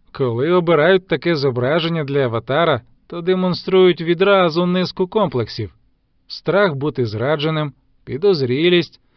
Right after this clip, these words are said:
почуття провини, придушене внутрішньою потребою проявити свою індивідуальність.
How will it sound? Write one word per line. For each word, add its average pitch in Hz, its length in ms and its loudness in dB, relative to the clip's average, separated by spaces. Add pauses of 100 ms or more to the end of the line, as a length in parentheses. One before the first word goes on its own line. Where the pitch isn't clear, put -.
(220)
почуття 185 540 0
провини, 180 680 2
придушене 185 600 -2
внутрішньою 165 720 -4
потребою 190 580 2
проявити 196 600 2
свою 185 380 0
індивідуальність. 175 880 -2